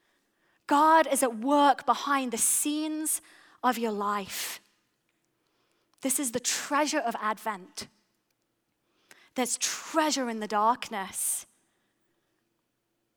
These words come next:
We have no idea the story that God is writing. The God of the universe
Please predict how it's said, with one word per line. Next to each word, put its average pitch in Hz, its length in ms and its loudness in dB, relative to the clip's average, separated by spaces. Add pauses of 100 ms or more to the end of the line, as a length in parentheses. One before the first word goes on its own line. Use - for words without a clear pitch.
(140)
We 294 120 2
have 285 160 2
no 294 600 6
idea 269 520 4
the 233 80 -4
story 285 680 0
that 208 220 -6
God 220 460 -4 (1120)
is 220 140 -4
writing. 214 580 -2 (1300)
The 269 80 0
God 370 460 10
of 370 80 6
the 349 80 -2
universe 294 800 0